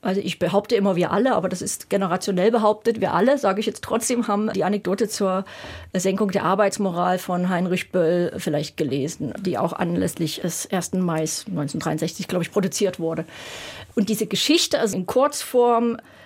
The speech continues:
ein Tourist, sehr beschäftigt, sehr wuselig, kommt an einen Strand irgendwo südlich, <laughs> wie es heißt, und trifft auf einen, ja, Einheimischen, in Anführungsstrichen, der da in der Sonne liegt und bietet ihm alles Mögliche an, was er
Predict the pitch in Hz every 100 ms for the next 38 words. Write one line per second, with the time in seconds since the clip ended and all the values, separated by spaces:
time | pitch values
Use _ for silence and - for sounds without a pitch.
0 | - - 190 180 175 - 226 311 311 233
1 | 202 214 269 269 - 247 233 - - -
2 | 185 190 180 180 220 294 247 226 220 226
3 | - 226 202 190 185 175 185 185 175 -
4 | 190 247 311 220 247 320 294 196 185 -
5 | - _ _ - 165 185 - 339 - -
6 | - - - 285 - - - - - 226
7 | - 233 247 277 - - - 208 - 233
8 | 226 - 180 - 190 190 190 190 180 180
9 | 185 - - - - 190 247 262 269 277
10 | 240 - 311 311 240 254 - - 233 233
11 | 220 196 180 175 175 262 294 277 277 -
12 | - - - 214 220 220 208 147 202 214
13 | 214 196 196 - 147 202 240 - - 185
14 | 196 190 175 175